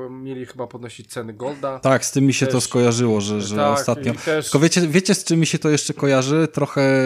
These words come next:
Speaker 2: z jakimiś tam historiami rządowymi, że, e, jakby zabieramy teraz, wprowadzamy takie i takie ustawy, a potem, o, jest głośno, to jednak nie wprowadzamy, ale tylko i tylko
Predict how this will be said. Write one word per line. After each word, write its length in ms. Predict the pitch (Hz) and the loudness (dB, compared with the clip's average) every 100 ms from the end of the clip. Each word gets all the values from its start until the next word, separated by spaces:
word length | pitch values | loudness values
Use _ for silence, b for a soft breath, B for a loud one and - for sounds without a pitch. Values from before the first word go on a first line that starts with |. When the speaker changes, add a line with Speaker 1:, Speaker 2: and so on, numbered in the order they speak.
| 131 | 0
Speaker 2:
z 160 | 123 139 | -4 -4
jakimiś 380 | 127 - 123 - | -6 -4 -6 -2
tam 160 | 123 | -2
historiami 840 | - 131 - 127 123 120 120 117 | -2 -4 -2 2 2 4 2 2
rządowymi, 640 | 113 120 117 110 117 98 92 | 4 4 4 4 4 2 0
że, 140 | 98 | -6
e, 920 | 98 95 92 85 87 92 95 - - 98 | -4 -4 -6 -8 -10 -10 -12 -14 -10 -10
jakby 480 | 92 107 101 101 | -6 -2 0 -2
zabieramy 520 | 101 110 110 117 107 104 | 0 2 4 4 4 2
teraz, 300 | 107 104 - | -2 -2 -2
wprowadzamy 580 | - 107 107 110 101 | -2 0 0 2 2
takie 260 | - 104 107 | 0 -4 -4
i 60 | 101 | -2
takie 280 | 101 - | -4 -4
ustawy, 560 | 98 - 123 123 120 113 | -4 -2 0 2 2 2
a 100 | 104 | 0
potem, 420 | - - 107 101 | -4 -2 0 0
o, 220 | 107 123 117 | 2 2 2
jest 200 | 104 95 | 0 0
głośno, 360 | 110 113 110 | -2 0 -2
to 240 | - 107 101 | 0 0 0
jednak 400 | 104 104 101 - | 2 0 0 0
nie 80 | 117 | 0
wprowadzamy, 680 | - 104 101 113 131 123 107 | 0 -4 0 2 4 2 0
ale 280 | 107 107 | 0 0
tylko 340 | 98 104 - 101 | -2 -8 -2 -2
i 120 | 98 | -2
tylko 560 | - 101 98 - 98 | 0 -2 -2 -6 -4